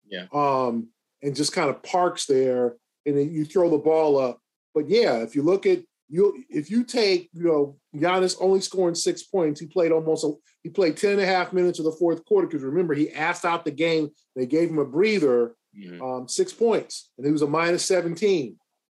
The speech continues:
Speaker 2: So, um, they were able to do some real damage even with him on the floor.
Speaker 1: Yeah, and when he's off the floor, the Celtics, I didn't think that they were as aggressive as they needed to be going to the rim, because he wasn't off the floor very long.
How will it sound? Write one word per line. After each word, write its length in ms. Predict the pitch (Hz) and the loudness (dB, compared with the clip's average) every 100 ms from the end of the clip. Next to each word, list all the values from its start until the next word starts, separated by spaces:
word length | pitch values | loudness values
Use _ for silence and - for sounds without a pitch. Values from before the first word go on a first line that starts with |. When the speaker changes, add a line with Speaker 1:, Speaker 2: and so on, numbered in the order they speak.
| _ | _
Speaker 2:
So, 680 | - 160 143 143 135 131 131 _ _ _ | -6 0 2 4 2 0 -2 _ _ _
um, 500 | 131 135 135 131 123 - _ | -6 -4 -4 -6 -8 -16 _
they 200 | 143 170 | 0 2
were 160 | 180 | 2
able 420 | 165 170 170 160 151 | 2 2 2 2 0
to 140 | - | -4
do 160 | 143 160 | -8 -8
some 220 | 156 131 | -6 -4
real 240 | 147 185 175 | 0 2 2
damage 500 | 170 170 160 143 135 - | 2 2 0 -2 -8 -12
even 220 | 175 180 | -4 0
with 140 | 160 147 | 0 -2
him 180 | 170 151 | -2 -2
on 140 | 139 | -4
the 60 | 123 | -6
floor. 320 | 160 143 - _ _ _ _ - | -8 -8 -10 _ _ _ _ -6
Speaker 1:
Yeah, 340 | 117 95 87 - 147 | -2 -2 -6 -6 -2
and 160 | 160 | 0
when 120 | 170 | 0
he's 300 | 156 220 240 - | 0 0 -2 -2
off 300 | 156 165 - | -2 -2 -2
the 80 | 120 | -6
floor, 420 | - 160 143 110 | -4 0 0 0
the 120 | 107 | -2
Celtics, 440 | 120 170 185 175 143 | -2 0 0 -2 -4
I 120 | 156 | -2
didn't 280 | 185 208 180 - | 0 -2 -6 -2
think 220 | 180 170 | -2 -2
that 220 | 156 143 | -4 -2
they 160 | 151 160 | 0 2
were 280 | 156 143 127 | 2 0 0
as 240 | 131 110 | -2 -2
aggressive 640 | 101 92 113 127 151 156 156 | -6 -2 -2 -2 -2 -6 -4
as 140 | 123 120 | -4 -2
they 140 | 123 | 0
needed 320 | 123 131 139 | 0 0 -4
to 80 | 135 | -4
be 320 | 135 143 139 _ - | -2 -4 -6 _ -2
going 220 | 123 135 | -2 0
to 100 | 135 | 0
the 80 | 123 | 0
rim, 180 | 131 139 - | 0 -4 -6
because 240 | 185 180 - - | -2 -2 -2 -2
he 100 | 240 | 0
wasn't 360 | 294 381 - | 0 0 -2
off 240 | 165 180 156 | -2 -2 -4
the 100 | 117 | -2
floor 300 | 151 123 104 _ | 0 0 -4 _
very 240 | 127 131 107 | -2 -2 0
long. 280 | 123 95 | -2 -4